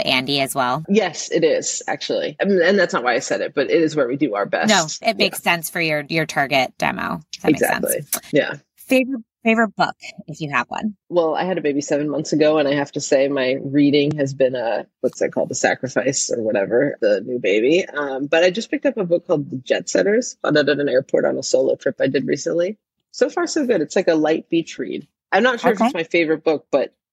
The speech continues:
Speaker 2: I'm happy to be reading after so long.
Speaker 1: I, I feel like I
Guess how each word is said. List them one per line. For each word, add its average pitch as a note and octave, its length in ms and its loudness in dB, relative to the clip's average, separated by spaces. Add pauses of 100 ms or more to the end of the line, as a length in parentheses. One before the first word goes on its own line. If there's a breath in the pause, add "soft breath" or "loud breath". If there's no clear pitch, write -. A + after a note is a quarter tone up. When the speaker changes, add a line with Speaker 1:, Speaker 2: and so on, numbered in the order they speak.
Speaker 2:
I'm D3+ 140 -4
happy D#3 320 0
to D3 120 -8
be B2+ 160 -4
reading A2 460 -2
after F2+ 460 -2 (240)
so - 240 0
long. - 200 -4 (100)
Speaker 1:
I, G#3 180 2
I A3 140 2
feel G#3+ 200 -2
like G3 240 2
I E3 220 2